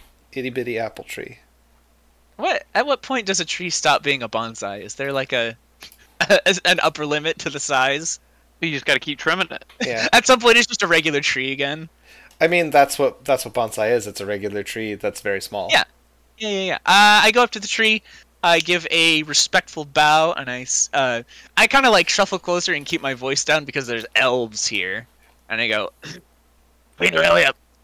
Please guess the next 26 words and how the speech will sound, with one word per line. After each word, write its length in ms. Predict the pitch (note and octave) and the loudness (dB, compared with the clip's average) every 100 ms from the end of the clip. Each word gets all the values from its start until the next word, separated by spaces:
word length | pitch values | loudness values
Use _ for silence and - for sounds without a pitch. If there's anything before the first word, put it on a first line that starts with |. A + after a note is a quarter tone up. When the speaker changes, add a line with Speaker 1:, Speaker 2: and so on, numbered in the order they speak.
| - | -6
Speaker 2:
hey, 280 | - - D#3 _ _ _ - | -2 0 -2 _ _ _ -10
we're 80 | D3 | -2
back. 300 | - E3 - | 0 0 0
Sorry 220 | E3+ E3 | 0 0
about 180 | D#3+ - | -2 -2
that. 180 | D3+ - | -4 -4
We 100 | C#3+ | -4
were 60 | |
stuck 260 | - E3+ E3 | -2 -2 -4
in 100 | D3 | -6
tubes 300 | - D#3 - | -4 -4 -6
for 100 | C#3 | -4
six 240 | - - | -6 -4
months. 340 | D3 C#3 - - | -2 -2 -2 -12
It's, 280 | - - - _ _ _ _ | -10 -10 -10 _ _ _ _
it's 180 | - - | -8 -6
church 220 | - D#3+ | -6 -6
stuff. 420 | - D3+ B2+ - _ - | -4 -2 -4 -6 _ -4
Um, 380 | B2 A#2+ A2 G2+ _ _ - - - | 0 2 0 -8 _ _ -20 -18 -10
hey, 320 | D#3 C#3+ B2 _ _ | -8 -8 -12 _ _
sorry 320 | - - D3 D3+ | -10 -4 -2 -2
to 60 | |
miss 180 | D3+ - | -4 -8
your 80 | - | -4
call. 540 | D3 C#3+ C#3+ C#3+ C#3+ - | 2 6 6 6 2 -2
Uh, 280 | C3+ B2 | -2 -2